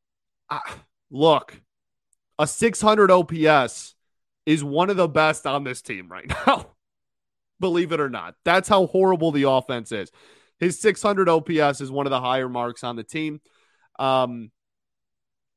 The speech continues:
and on top of that, he works counts.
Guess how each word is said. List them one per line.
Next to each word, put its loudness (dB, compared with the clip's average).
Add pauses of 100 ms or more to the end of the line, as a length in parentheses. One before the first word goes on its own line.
(340)
and -4 (200)
on -4
top -6
of -2
that, -2 (300)
he -12
works -6
counts. -14